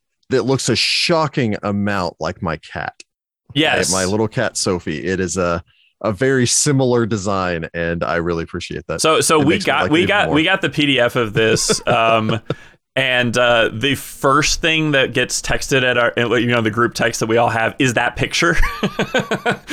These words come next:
Speaker 2: Like, that was immediately what was, like, the first impression was that there's that picture.
Speaker 1: But it also, it, this picture does do a good job beyond just, uh, showing how adorable my cat is.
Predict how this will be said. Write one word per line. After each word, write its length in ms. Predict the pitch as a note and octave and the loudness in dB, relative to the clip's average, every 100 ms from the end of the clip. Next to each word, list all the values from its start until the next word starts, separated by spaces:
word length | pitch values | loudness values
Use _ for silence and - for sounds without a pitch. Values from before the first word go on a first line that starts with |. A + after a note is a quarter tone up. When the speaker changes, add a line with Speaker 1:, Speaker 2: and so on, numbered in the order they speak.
| F#4 | 0
Speaker 2:
Like, 140 | F3 D3 | 2 2
that 100 | D#3 | 2
was 120 | D3+ | 4
immediately 500 | D3 B2 C#3 C#3 B2 | 4 2 2 2 2
what 180 | B2 B2 | 2 4
was, 140 | A#2+ | 2
like, 140 | C3 A#2 | 0 -2
the 100 | A#2+ | -2
first 300 | - B2 - | 0 0 0
impression 440 | A#2 A#2 A2+ A2+ | 0 0 0 0
was 220 | A2 G#2 | 0 0
that 220 | A#2 A2+ A2+ | 0 0 2
there's 180 | A#2 | 2
that 160 | A#2+ G2 | 2 0
picture. 500 | A2+ - G#2+ G#2 - _ _ _ _ _ - - - | -2 -2 0 -2 -4 _ _ _ _ _ -20 -12 -2
Speaker 1:
But 140 | D3+ | 2
it 20 | |
also, 400 | D#3+ A#3 - A#2+ - | 2 2 2 2 2
it, 200 | A2 G2 - | 0 -2 -6
this 200 | A#2+ C3 | -6 -2
picture 260 | F#3 - | -2 -2
does 240 | A2+ B2 C#3 | -2 0 0
do 100 | B2+ | -2
a 40 | |
good 180 | F2+ F#2 | -2 -2
job 260 | G2+ F2+ E2 | -2 -2 -2
beyond 320 | G2 F#2+ F2 | -2 -2 -2
just, 220 | F2 - | -6 -2
uh, 240 | F2+ D#2+ D#2+ | 0 0 0
showing 240 | - G2+ F2+ | -2 -2 0
how 120 | F2+ | -2
adorable 340 | E2+ F2+ E2+ | 0 -2 -2
my 100 | F2 | -6
cat 240 | - G2 G2 | -4 -2 -2
is. 220 | E2 | -2